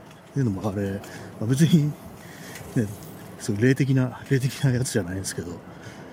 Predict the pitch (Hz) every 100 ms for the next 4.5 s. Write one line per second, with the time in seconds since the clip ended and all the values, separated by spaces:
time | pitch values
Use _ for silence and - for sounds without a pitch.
0 | - - - - 117 131 104 92 123 120
1 | 101 - 113 - 113 120 120 110 104 92
2 | 95 90 - - 147 123 107 92 - -
3 | - - - - - - - 113 98 113
4 | 131 135 107 98